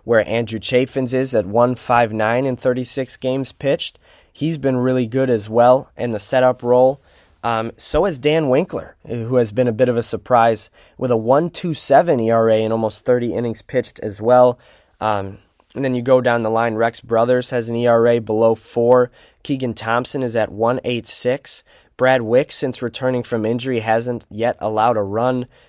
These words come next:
Justin Steele is young. He's on the disabled list right now,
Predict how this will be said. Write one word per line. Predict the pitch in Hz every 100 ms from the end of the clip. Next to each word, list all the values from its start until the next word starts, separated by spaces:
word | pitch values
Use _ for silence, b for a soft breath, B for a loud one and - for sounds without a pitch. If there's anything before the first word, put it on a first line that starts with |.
| b b
Justin | - 127 - 123 110
Steele | - - 139 135 135 -
is | 110 98
young. | 127 135 135
He's | 135 120
on | 117
the | 107
disabled | 104 131 123 120
list | 120 -
right | 117 110
now, | 110 127 127 110